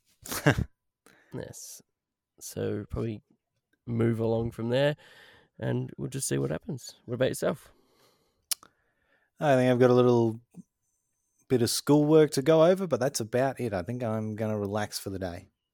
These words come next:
Speaker 2: Nice. Yeah, it's pretty miserable. Oh,
Speaker 1: Oh,
Speaker 2: um,
Speaker 1: actually, no.
Speaker 2: what
Speaker 1: I
Speaker 2: about
Speaker 1: want,
Speaker 2: you?
Speaker 1: I want,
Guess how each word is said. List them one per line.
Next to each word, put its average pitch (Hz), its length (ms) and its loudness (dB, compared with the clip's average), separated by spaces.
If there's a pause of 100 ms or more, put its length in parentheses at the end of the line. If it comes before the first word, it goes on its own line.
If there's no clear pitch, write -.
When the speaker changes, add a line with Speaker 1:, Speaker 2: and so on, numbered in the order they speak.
(160)
Speaker 2:
Nice. - 560 -18 (380)
Yeah, 104 120 -10
it's - 160 -14 (100)
pretty 170 180 -8
miserable. 113 680 -4 (1500)
Oh, - 180 -20 (120)
Speaker 1:
Oh, 123 140 4
Speaker 2:
um, 123 120 2
Speaker 1:
actually, 139 300 4
no. 139 100 4
Speaker 2:
what 139 40 0
Speaker 1:
I 139 40 6
Speaker 2:
about 135 100 6
Speaker 1:
want, 170 140 6
Speaker 2:
you? 143 60 2
Speaker 1:
I - 40 4
want, 131 280 2